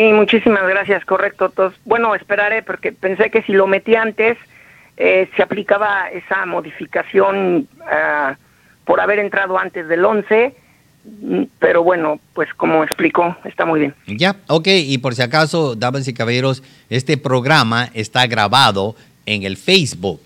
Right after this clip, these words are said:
Speaker 2: donde ustedes pueden referir o usarlo como referencia y también compartirlo con sus seres queridos que están en otras ciudades y en otros países. Ok, Robertico, ¿algo más?
Speaker 1: Muchísimas gracias.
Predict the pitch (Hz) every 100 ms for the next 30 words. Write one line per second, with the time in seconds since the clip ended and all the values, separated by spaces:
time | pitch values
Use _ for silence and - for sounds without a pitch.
0 | - 90 90 - 120 123 120 123 120 123
1 | 110 107 104 113 110 156 127 120 135 _
2 | - 92 95 120 127 110 117 117 113 113
3 | 120 110 101 - 110 113 - _ 104 95
4 | 107 107 127 120 107 98 95 - 143 113
5 | 107 113 - _ _ 104 95 92 117 113
6 | 113 98 95 113 113 - 90 101 98 92
7 | 95 104 101 - 87 95 98 90 82 82
8 | 85 - - - - 117 120 190 202 185
9 | 151 123 113 135 139 139 - 196 135 117
10 | 120 151 147 170 135 - - - _ _
11 | _ _ _ _ _ _ _ _ _ _
12 | _ _ _ _ _ _ _ 190 214 254
13 | 262 240 208 240 269 285 302 320